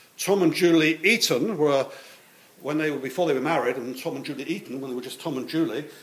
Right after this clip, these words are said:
they came to our church as students, and their eyes met across a crowded meeting, and they fell in love,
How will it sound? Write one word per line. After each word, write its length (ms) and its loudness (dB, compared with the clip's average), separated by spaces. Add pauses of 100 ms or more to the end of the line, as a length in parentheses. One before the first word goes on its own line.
(160)
they 140 -2
came 380 -4
to 240 -6
our 180 -4
church 520 -6
as 140 -10
students, 760 -8
and 340 -8
their 200 -6
eyes 360 -4
met 320 -6
across 380 -14
a 40 -16
crowded 480 -8
meeting, 360 -4
and 120 -6
they 100 -8
fell 220 -6
in 120 -6
love, 340 0